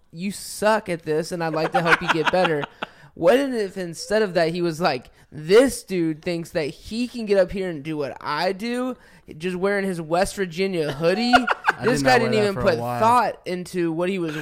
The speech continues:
Speaker 1: wearing tonight.
Speaker 3: <laughs> But that's the difference.
Speaker 2: Hold on. I just wanna say how, like, you described our first interaction is at some point I said,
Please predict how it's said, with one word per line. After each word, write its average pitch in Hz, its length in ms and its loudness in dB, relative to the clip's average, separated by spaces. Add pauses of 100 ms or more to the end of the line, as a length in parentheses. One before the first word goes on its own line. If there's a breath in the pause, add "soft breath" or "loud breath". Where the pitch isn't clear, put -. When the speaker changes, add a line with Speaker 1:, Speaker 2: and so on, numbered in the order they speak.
Speaker 1:
wearing 214 400 0
tonight. 247 600 4
Speaker 3:
<laughs> 214 100 -18
But 165 100 -2
that's 226 240 -2
the 202 80 -4
difference. 156 480 -4
Speaker 2:
Hold - 160 -4
on. 247 260 0
I 214 120 0
just 302 160 -4
wanna 254 180 -2
say 240 160 -4
how, 214 180 2
like, 185 300 -2
you 190 320 -6
described 202 500 0
our 175 100 2
first 190 260 -2
interaction 185 440 -2
is 147 200 -6
at 139 100 -6
some 165 240 -4
point 147 160 -2
I 147 60 -2
said, 151 260 -8